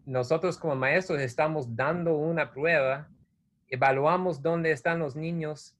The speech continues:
y movemos directamente a la próxima unidad, sin tomar el tiempo de realmente entender quién está aprendiendo, quién no, y, y dar un, una oportunidad a los niños que no aprendieron bien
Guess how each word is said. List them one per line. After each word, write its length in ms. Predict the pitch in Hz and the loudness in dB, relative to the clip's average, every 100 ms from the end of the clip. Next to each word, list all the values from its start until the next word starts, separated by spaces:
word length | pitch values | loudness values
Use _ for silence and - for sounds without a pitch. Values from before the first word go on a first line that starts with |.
| - | -10
y 400 | 139 139 135 - _ | -8 -6 -10 -16 _
movemos 800 | 135 131 135 147 180 185 165 - | -8 -2 4 4 4 0 -4 -10
directamente 920 | 135 139 165 170 175 180 175 151 143 - | -2 2 2 2 -2 -2 -2 -2 -2 -2
a 560 | 127 131 127 127 123 - - | 2 2 4 2 2 -2 -4
la 320 | 127 123 123 _ _ | 0 0 -2 _ _
próxima 420 | - 143 - 160 147 | -2 -2 -2 -2 -2
unidad, 560 | 143 135 143 156 98 _ _ _ _ _ _ _ | -4 0 0 0 -2 _ _ _ _ _ _ _
sin 400 | 120 - 185 185 | -10 -2 0 0
tomar 300 | 175 160 160 | 0 0 2
el 160 | 147 - | 0 -2
tiempo 420 | 196 240 - 135 | -4 -4 -4 -2
de 120 | 127 | 2
realmente 500 | 123 135 147 156 160 | 4 2 -2 -4 -4
entender 480 | 143 139 139 151 147 - | -4 -4 -2 -4 -4 -10
quién 180 | 151 | -6
está 220 | 160 - 147 | -4 0 -2
aprendiendo, 560 | - 123 131 160 151 _ | -2 -4 -4 -4 -8 _
quién 260 | 139 131 | -4 -4
no, 260 | 131 147 180 | -2 0 -2
y, 260 | 143 127 123 _ _ | -4 -10 -12 _ _
y 100 | 127 | -4
dar 280 | 127 127 156 | 2 4 4
un, 260 | 160 156 - | 2 -4 -8
una 280 | 143 156 151 | -8 -2 0
oportunidad 640 | 143 135 120 120 117 147 | -2 -6 -8 -2 2 2
a 60 | 180 | 2
los 200 | 143 117 | -2 -6
niños 360 | 135 160 151 - | -6 -6 -6 -6
que 160 | 117 | -6
no 260 | 117 131 147 | -4 -4 -4
aprendieron 640 | 139 123 117 117 127 117 | -6 -8 -4 -2 -2 -4
bien 400 | 117 151 214 226 | -4 -4 -4 -8